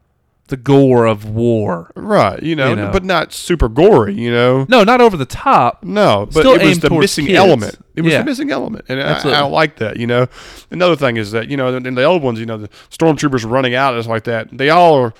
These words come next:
Speaker 2: you know, not grazed until you get an actual scene of somebody getting shot.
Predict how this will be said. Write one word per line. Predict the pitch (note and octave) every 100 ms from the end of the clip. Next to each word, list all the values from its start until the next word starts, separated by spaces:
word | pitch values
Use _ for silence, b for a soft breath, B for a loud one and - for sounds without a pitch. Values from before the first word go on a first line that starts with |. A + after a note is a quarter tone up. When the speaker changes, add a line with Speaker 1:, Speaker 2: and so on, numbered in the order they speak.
| b _
Speaker 2:
you | D3+
know, | C3 A2 G#2 -
not | B2+ D#3 C3+
grazed | B2 C3+ C#3+ D3+ A#2+ G#2 -
until | A2+ G#2 C3+
you | A#2+
get | B2
an | A#2+
actual | B2+ C3+ B2+
scene | A#2 - D3 D3+ C#3+ A#2+ A#2
of | A2
somebody | - C#3 A#2+
getting | A#2+ A2+
shot. | - G3 D#3 G#2